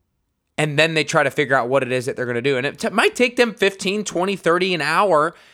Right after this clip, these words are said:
to figure out exactly what it is that they're gonna start doing. And so if you have to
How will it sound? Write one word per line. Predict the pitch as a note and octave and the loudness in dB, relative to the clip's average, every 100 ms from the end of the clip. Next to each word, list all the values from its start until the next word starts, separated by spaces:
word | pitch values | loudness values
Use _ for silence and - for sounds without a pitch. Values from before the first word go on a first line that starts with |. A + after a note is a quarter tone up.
| _ - | _ -6
to | |
figure | D3 E3+ | 0 4
out | E3+ E3 | 4 4
exactly | D#3 D#3 D#3+ D#3 | 4 2 0 0
what | D#3+ | 2
it | |
is | E3 | 2
that | D3 | 2
they're | D3 | 0
gonna | D3+ D3 | 0 -2
start | - D3+ A#2+ | 0 0 0
doing. | D3 G3 C#3 | 0 0 0
And | B2 | -2
so | C#3+ C3 | -2 -2
if | A#2 | 0
you | E3+ | 0
have | G3 - | 0 -2
to | D#3 C3+ | -2 -2